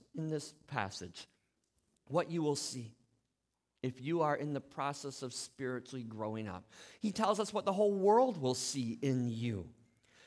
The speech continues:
He gives us, in verses ten and eleven, four visible evidences of our spiritual health. As we quickly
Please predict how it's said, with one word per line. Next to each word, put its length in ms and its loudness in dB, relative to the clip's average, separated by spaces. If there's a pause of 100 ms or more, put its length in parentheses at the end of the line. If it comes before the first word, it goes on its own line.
(120)
He 80 0
gives 240 4
us, 320 0 (560)
in 120 4
verses 300 -2
ten 240 -2
and 80 2
eleven, 480 0 (240)
four 400 4
visible 640 2
evidences 960 -2 (320)
of 100 0
our 160 2
spiritual 640 -2
health. 340 -2
As 160 0
we 80 -2
quickly 520 0